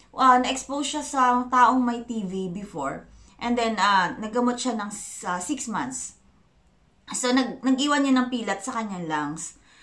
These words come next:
Kailangan niyang magpa-sputum ng three days. That was on, ah, November fourteen. Yan, November fourteen, two thousand nineteen. And then,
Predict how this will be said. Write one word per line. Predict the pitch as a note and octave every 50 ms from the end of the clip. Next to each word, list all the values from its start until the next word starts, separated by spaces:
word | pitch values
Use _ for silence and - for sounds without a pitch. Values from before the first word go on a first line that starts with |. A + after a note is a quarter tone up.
| - - - _ -
Kailangan | C4 C4+ C#4+ D4 D#4+ E4+ F4 F4 F4
niyang | F4 E4+ E4 D#4+
magpa-sputum | D#4 B3 - C#4+ C4 C4+ C4+ - - C#4+ D4+ D4+ - - A3+ G#3+ G#3 A3 A3 A3 A3+
ng | B3 C#4 D#4 E4+ F4 F4 F4 -
three | B3+ B3+ A3 F#3
days. | E3+ F3 E3+ E3 E3+ F3 - - - _ - - - _ -
That | C#4+ D#4 D#4
was | D#4+ F4 F4 F4 D4
on, | D4+ D4 C#4+
ah, | C4+ B3+ B3
November | A#3+ A#3+ B3+ B3+ A3 C4+ C4+ C#4 D4 D4 D#4+ D#4+ -
fourteen. | - C#4 C4 B3 B3 - - A#3+ B3 A#3 G3 D#3+ D3 C#3+ D3 - - - _ _ _ _ -
Yan, | F#3+ F#3+ F3+ E3+ E3 F3
November | G3+ G#3 B3 C#4 D4 D4 E4 D#4+ D#4+
fourteen, | D#4 D4+ D4 D4 C#4 C4 C#4
two | C4
thousand | - A#3 A#3+ A#3+ B3 A3+ A3 G#3+
nineteen. | G#3 G#3 G3 - G3 F#3+ F#3+ -
And | - - A#3+ A3+
then, | A#3 A#3 A3 A3 A3